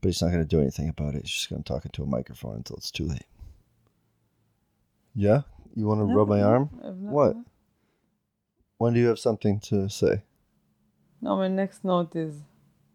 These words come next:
Speaker 2: I don't know, there's one note that I said, "I don't really understand what's going on, and I don't know why I wrote it." And the second one is, "Boobs are out," but we're not boobs yet.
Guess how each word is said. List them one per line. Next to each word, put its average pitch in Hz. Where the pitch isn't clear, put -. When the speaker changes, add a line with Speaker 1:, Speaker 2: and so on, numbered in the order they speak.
Speaker 2:
I 190
don't 180
know, -
there's 165
one 175
note 170
that 165
I 156
said, 156
"I -
don't 151
really 156
understand 143
what's 76
going 71
on, 73
and 73
I -
don't 71
know 139
why 139
I 135
wrote 135
it." 160
And 165
the 160
second 180
one 156
is, -
"Boobs 175
are -
out," -
but -
we're 165
not 160
boobs 160
yet. -